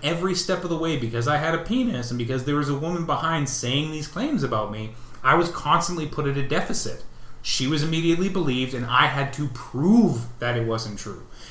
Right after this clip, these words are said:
It was never a case of where I walked into a place and I was, I was innocent until proven guilty.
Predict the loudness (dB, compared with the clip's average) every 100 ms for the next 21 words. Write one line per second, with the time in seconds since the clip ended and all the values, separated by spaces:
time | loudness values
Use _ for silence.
0 | 0 2 2 2 4 4 2 -4 -4 -2
1 | 0 2 2 0 0 0 0 0 -2 0
2 | 0 2 2 -2 -8 -4 -2 -2 0 2
3 | 2 0 -2 -2 -2 -2 -2 -2 -2 -4